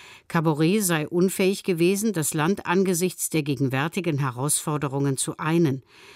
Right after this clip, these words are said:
Das Militär habe die Kontrolle über das Land erlangt. Die Verfassung sei ausgesetzt, Regierung und Parlament seien aufgelöst worden, sagte der Sprecher weiter.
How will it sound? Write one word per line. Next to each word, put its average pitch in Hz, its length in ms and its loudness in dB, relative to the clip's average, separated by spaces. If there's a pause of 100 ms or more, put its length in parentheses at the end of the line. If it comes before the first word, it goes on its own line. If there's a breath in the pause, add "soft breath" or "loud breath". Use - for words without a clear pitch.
(260 loud breath)
Das - 180 0
Militär 220 500 2
habe 226 200 0
die 208 120 -2
Kontrolle 196 580 0
über 131 260 -2
das 123 240 -4
Land 127 200 -4
erlangt. 120 500 -6 (440 loud breath)
Die 139 80 -6
Verfassung 185 580 0
sei 147 280 -2
ausgesetzt, 170 880 -2
Regierung 190 500 -2
und 170 160 -2
Parlament 135 500 0
seien 139 360 0
aufgelöst 139 720 -2
worden, 135 300 0 (320 loud breath)
sagte 147 380 -4
der 160 140 0
Sprecher 139 460 -6
weiter. 143 420 -4